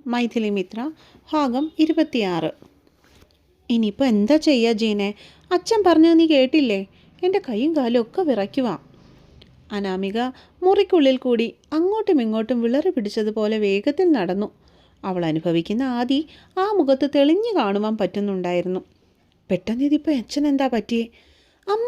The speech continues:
പറയുന്നതിന് ഒരിക്കൽ പോലും മറുവാക്ക് പറയാത്ത ആളാ. ഇപ്പൊ നമ്മുടെ കാര്യത്തിൽ ഇങ്ങനെ നിർബന്ധം പിടിക്കുക എന്നൊക്കെ വെച്ചാ? അവൾ തന്നെയും പിന്നെയും അത് തന്നെ പുലമ്പിക്കൊണ്ട് ജനലിൽ കൂടി പുറത്തെ കാഴ്ചകളിലേക്ക് നോക്കി നിൽക്കുന്നത്.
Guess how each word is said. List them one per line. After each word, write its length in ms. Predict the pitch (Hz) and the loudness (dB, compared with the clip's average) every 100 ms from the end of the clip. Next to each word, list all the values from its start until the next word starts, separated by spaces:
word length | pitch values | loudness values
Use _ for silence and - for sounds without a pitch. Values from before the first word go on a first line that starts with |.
| 480 | 0
പറയുന്നതിന് 540 | 285 247 247 254 254 233 | 2 2 2 2 2 0
ഒരിക്കൽ 320 | 226 - 294 | -2 -4 -2
പോലും 320 | 262 233 240 | 0 0 0
മറുവാക്ക് 400 | 220 208 226 262 | -4 -4 -4 -2
പറയാത്ത 440 | 262 208 202 208 208 | -4 -2 -4 -4 -6
ആളാ. 240 | 185 190 202 _ _ _ - | -6 -6 -8 _ _ _ -2
ഇപ്പൊ 200 | 392 403 | 0 2
നമ്മുടെ 320 | 320 220 240 262 | 2 2 -2 -2
കാര്യത്തിൽ 360 | 226 220 226 | -2 -4 -4
ഇങ്ങനെ 200 | 233 233 | -4 -2
നിർബന്ധം 440 | 220 208 208 240 285 | -2 -4 -4 -2 0
പിടിക്കുക 300 | 285 285 302 | 0 0 0
എന്നൊക്കെ 300 | 277 285 285 | 0 0 0
വെച്ചാ? 320 | 285 277 320 359 _ _ _ _ _ _ _ - - | -2 -2 -6 -6 _ _ _ _ _ _ _ -20 -6
അവൾ 160 | 269 220 | -2 -2
തന്നെയും 520 | 220 196 233 381 349 | -2 -2 0 2 2
പിന്നെയും 380 | 220 196 214 208 | 2 -2 -2 -2
അത് 120 | 196 | -4
തന്നെ 280 | 214 320 339 | -2 -2 0
പുലമ്പിക്കൊണ്ട് 680 | - 202 190 202 214 208 208 208 - - - | 0 -2 0 -2 -2 -2 -2 -4 -14 -20 -10
ജനലിൽ 420 | 190 185 170 175 | -4 -2 0 0
കൂടി 300 | 185 220 220 254 - | -2 -2 0 -2 -6
പുറത്തെ 380 | - 359 370 392 | 0 0 2 0
കാഴ്ചകളിലേക്ക് 800 | 370 254 214 240 220 220 226 240 226 | 0 0 0 -2 -2 0 0 0 -2
നോക്കി 260 | 220 320 | -4 -2
നിൽക്കുന്നത്. 600 | 294 220 202 208 202 190 | 0 -2 -4 -4 -2 -2